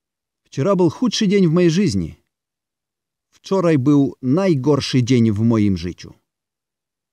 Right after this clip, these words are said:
Началось уже ночью, потому что была авария электричества.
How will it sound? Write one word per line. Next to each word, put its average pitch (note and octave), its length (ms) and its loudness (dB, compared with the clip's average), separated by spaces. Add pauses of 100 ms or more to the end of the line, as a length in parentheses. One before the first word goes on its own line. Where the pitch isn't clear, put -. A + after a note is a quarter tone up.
(840)
Началось D#3 680 -4
уже F3+ 240 0
ночью, D#3+ 540 -2 (460)
потому B2+ 280 -4
что - 160 -8
была D3+ 260 0
авария D3+ 380 0
электричества. D3 800 -6